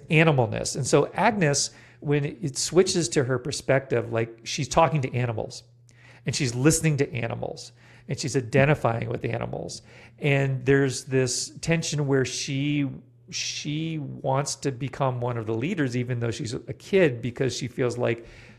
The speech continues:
she understands the nature of nature better than the adults. And so I think that's one of the things that is really, for me, was very animating, less so than do I want to be in a group,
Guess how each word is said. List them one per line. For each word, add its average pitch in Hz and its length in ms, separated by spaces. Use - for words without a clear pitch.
she - 400
understands 127 1000
the 117 120
nature 123 360
of 110 100
nature 110 280
better 110 280
than 98 140
the 110 100
adults. - 500
And 117 120
so 135 300
I 165 80
think 208 280
that's 147 340
one 151 160
of 139 80
the 123 100
things 110 380
that 117 180
is 110 160
really, 107 480
for 127 160
me, 131 180
was 120 180
very 113 320
animating, 113 680
less 180 260
so 135 380
than 117 340
do 127 100
I 117 80
want 123 300
to 123 60
be 113 120
in 101 60
a 101 80
group, 120 720